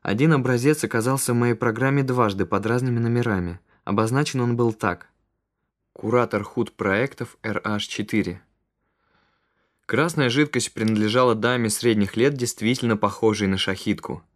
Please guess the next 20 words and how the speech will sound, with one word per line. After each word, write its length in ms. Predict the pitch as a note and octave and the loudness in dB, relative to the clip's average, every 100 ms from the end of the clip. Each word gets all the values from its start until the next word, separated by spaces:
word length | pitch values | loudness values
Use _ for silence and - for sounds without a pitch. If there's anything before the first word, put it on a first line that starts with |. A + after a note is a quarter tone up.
| _ _ _ _ | _ _ _ _
Её 200 | A2 C3+ | 0 2
включили 460 | D#3+ D3+ C3+ D3+ C3+ | 2 0 0 2 0
в 60 | B2 | 0
свои 260 | B2 A#2+ | 2 2
реестры 480 | A#2 A#2+ A#2 - G#2+ | 4 4 4 0 0
и 40 | |
Бальдер, 500 | G2 G#2 D3 C#3+ A#2+ | 2 2 0 0 -2
и 160 | A#2+ A#2 | -2 -2
Иегова. 760 | A2+ G#2+ G#2+ G#2 G2 E2 D#2+ E2 _ - _ - | -2 0 0 0 0 0 -4 -10 _ -20 _ 0
По 100 | G#2+ | 0
их 160 | C3 | 0
мнению, 360 | D3+ D#3 D3 A#2+ | 0 2 4 2
куратор 480 | - A#2+ A#2 G#2+ G#2 | 2 2 2 0 -2
подвязалась 640 | G#2+ G#2 G#2 A2 G2+ G2 | -2 0 0 2 2 0
точно 420 | - D#3 F3+ - B2+ | 0 0 0 -2 -4
посередине 720 | B2 - A2+ A#2 A2+ A#2 G#2+ | -4 -4 -2 -2 0 2 4
между 320 | G#2 G2+ G2+ | 4 2 -2
гламуром 640 | F#2 G2 G2 A#2+ A#2+ A2 | 0 2 2 2 0 0
и 20 | A2 | 0
дискурсом 640 | G#2+ G2 - - F2 F2+ | 0 -2 -4 -10 -10 -12